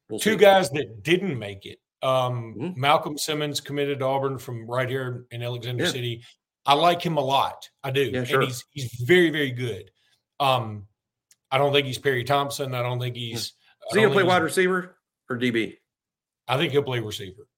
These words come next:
Speaker 1: Okay, gotcha.
Speaker 2: He's very shifty. Um,
Speaker 1: Mm-hmm.
Speaker 2: and he's definitely Benjamin Russell's best player. And Benjamin Russell has a pretty good team.
Speaker 1: Good program.
Speaker 2: And I called,
Speaker 1: Mm-hmm.
Speaker 2: I called the Benjamin Russell game against, um, against, uh, Chilton County this past weekend. And another guy that didn't make this list,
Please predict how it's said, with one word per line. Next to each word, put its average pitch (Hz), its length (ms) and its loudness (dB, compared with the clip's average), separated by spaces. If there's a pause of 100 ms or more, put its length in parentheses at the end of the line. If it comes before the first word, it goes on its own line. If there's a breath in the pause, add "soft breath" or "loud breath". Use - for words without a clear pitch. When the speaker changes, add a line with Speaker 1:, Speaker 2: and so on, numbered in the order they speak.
(400)
Speaker 1:
Okay, - 140 -12 (220)
gotcha. - 180 -12 (140)
Speaker 2:
He's 165 160 2
very 214 240 6
shifty. - 540 0 (420)
Um, 151 80 6 (200)
Speaker 1:
Mm-hmm. 120 140 -2 (300)
Speaker 2:
and 165 100 2
he's 147 140 0
definitely 185 560 2
Benjamin 139 340 -2
Russell's 143 320 -2
best 135 220 -8
player. 147 180 0
And 131 80 -4
Benjamin 165 240 -4
Russell 156 240 -4
has 127 100 -4
a 110 40 -10
pretty 135 200 -12
good 123 160 -12
team. 127 260 -10
Speaker 1:
Good 127 180 -2
program. 143 240 2
Speaker 2:
And 139 40 6
I 139 120 2
called, 196 400 4
Speaker 1:
Mm-hmm. 120 100 -12 (180)
Speaker 2:
I 139 80 -6
called 180 280 0
the 160 60 -2
Benjamin 147 340 -4
Russell 143 280 -2
game 139 260 -6
against, 131 420 -8
um, 107 400 -8 (760 loud breath)
against, 127 440 -8
uh, 110 120 -8
Chilton 131 300 -6
County 147 240 -4
this 123 140 -8
past 123 320 -8
weekend. 113 520 -10 (320 soft breath)
And 127 120 0
another 180 300 4
guy 190 160 8
that 170 160 -2
didn't 196 220 -2
make 202 180 -2
this 208 220 -4
list, 226 500 -2